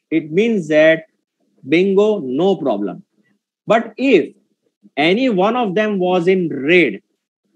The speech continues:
then what to do? Then what to do? Okay, if any one of them was in red, it means that that team player is affecting the performance of the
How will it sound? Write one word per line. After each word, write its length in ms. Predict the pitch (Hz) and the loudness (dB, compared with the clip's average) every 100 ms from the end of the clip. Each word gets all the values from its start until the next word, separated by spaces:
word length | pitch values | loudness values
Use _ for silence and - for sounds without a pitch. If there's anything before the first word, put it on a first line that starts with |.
| _ _ _ _ _ _ _ _ - | _ _ _ _ _ _ _ _ 0
then 280 | 214 247 214 | 0 2 0
what 300 | 175 165 - | 0 0 -6
to 120 | 110 | -6
do? 200 | 87 - _ _ _ _ _ - | -6 -12 _ _ _ _ _ -4
Then 240 | 190 220 | -2 0
what 240 | 196 180 - | 0 0 0
to 120 | 120 | -2
do? 200 | 92 82 _ _ _ _ | -2 -12 _ _ _ _
Okay, 360 | 139 147 156 156 | -4 0 2 2
if 80 | 170 | 2
any 240 | 180 220 | 0 2
one 180 | 202 196 | 0 0
of 160 | 202 180 | 0 -2
them 160 | 190 | -2
was 220 | 185 170 | 0 0
in 180 | 175 165 | 0 2
red, 300 | 175 151 - | 2 2 0
it 260 | 107 147 160 | -4 -4 0
means 280 | 214 247 160 | 0 0 2
that 360 | 151 175 214 _ _ - - | 2 2 0 _ _ -20 -2
that 200 | 170 170 - - | 0 0 -6 -2
team 560 | 214 254 277 269 277 - _ - | 0 2 0 -2 -8 -18 _ -4
player 640 | 151 156 131 123 147 175 175 | 0 2 2 0 0 -2 0
is 220 | 175 156 | 0 0
affecting 840 | 156 151 - 208 202 - 233 254 208 | -2 -2 -2 -2 -2 -4 -4 -2 -2
the 100 | 202 | -2
performance 1000 | - - - 180 196 214 214 220 214 - | 0 -2 0 -2 0 -2 -4 -4 -6 -6
of 300 | 147 165 165 - _ _ _ 131 | -2 -2 -2 -6 _ _ _ -4
the 320 | 156 156 | 0 0